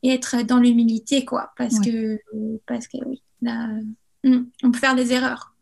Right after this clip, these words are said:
Speaker 2: D'accord.
Speaker 1: Sans s'en rendre compte, hein, puisque
Speaker 2: Bah
Speaker 1: effectivement,
Speaker 2: oui.
Speaker 1: euh,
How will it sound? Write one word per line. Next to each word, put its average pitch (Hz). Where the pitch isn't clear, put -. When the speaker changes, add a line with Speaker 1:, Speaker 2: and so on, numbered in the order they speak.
Speaker 2:
D'accord. 202
Speaker 1:
Sans 285
s'en 277
rendre 240
compte, 339
hein, 269
puisque -
Speaker 2:
Bah 254
Speaker 1:
effectivement, 226
Speaker 2:
oui. 247
Speaker 1:
euh, 240